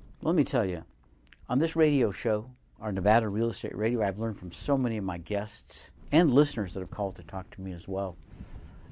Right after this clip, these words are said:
And I gotta tell you, this is a trick that I learned just from dealing with people. Because the next month, in November, I gave her the nine hundred dollars on the first of the month. And on the fifteenth,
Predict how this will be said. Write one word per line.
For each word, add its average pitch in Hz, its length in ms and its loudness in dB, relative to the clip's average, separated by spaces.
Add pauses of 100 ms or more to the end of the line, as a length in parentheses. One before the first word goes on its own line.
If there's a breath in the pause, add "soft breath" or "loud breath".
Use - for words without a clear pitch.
And 135 100 -6
I 180 40 -6
gotta 208 160 -6
tell 165 180 0
you, 135 80 4
this 151 220 0
is 220 80 -10
a - 60 -4
trick 165 340 0
that 127 100 0
I 120 100 6
learned 127 320 2
just 151 200 -4
from 156 220 0
dealing 113 300 0
with 147 160 0
people. 196 340 -6 (640 soft breath)
Because 147 360 8
the 131 100 4
next 151 340 2
month, 156 480 2 (640)
in 120 140 0
November, 113 500 2
I 107 80 8
gave 123 240 8
her 120 80 2
the 120 80 0
nine 117 220 2
hundred 127 260 0
dollars 123 580 2 (760)
on 113 160 -4
the 107 80 -6
first 139 340 -2
of 101 140 -4
the 101 60 -4
month. 92 400 -8 (460)
And 117 120 -2
on 117 120 2
the 107 60 -2
fifteenth, 160 640 -2